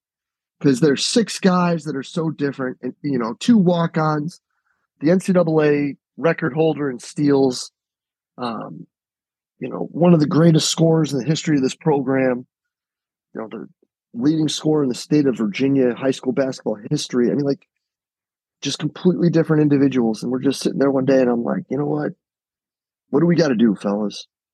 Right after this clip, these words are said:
And a couple of them are like, "J D, whatever you say." And it's like, "Okay, but what, what's working?" And eventually they started to learn more and talk more and be open more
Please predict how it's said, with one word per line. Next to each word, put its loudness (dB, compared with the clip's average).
And 4
a 0
couple 4
of 2
them 4
are 0
like, -4
"J -2
D, 0
whatever -4
you -6
say." -4
And -6
it's -6
like, -2
"Okay, 0
but -4
what, 0
what's -2
working?" -2
And 2
eventually 4
they 4
started 0
to 2
learn 0
more 0
and -10
talk -4
more 2
and -14
be -4
open 0
more 0